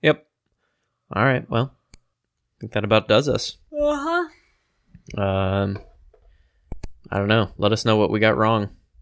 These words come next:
Speaker 1: Let us know why Going on a Bear Hunt is also your favorite children's book.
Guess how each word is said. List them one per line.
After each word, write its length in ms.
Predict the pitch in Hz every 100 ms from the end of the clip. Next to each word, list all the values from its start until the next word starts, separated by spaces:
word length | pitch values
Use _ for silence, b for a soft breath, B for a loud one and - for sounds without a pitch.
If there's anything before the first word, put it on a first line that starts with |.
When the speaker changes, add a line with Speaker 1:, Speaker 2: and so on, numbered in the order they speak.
| _ _ _
Speaker 1:
Let 180 | - 101
us 120 | 107 107
know 320 | 104 101 101
why 580 | 98 101 98 98 98 - _ _ _ _ _ _ -
Going 200 | 107 110
on 80 | 104
a 40 |
Bear 160 | 107 120
Hunt 180 | 107 107
is 140 | 98
also 240 | 101 -
your 180 | 107 113
favorite 360 | 131 92 - -
children's 360 | 101 - 85
book. 340 | - 80 -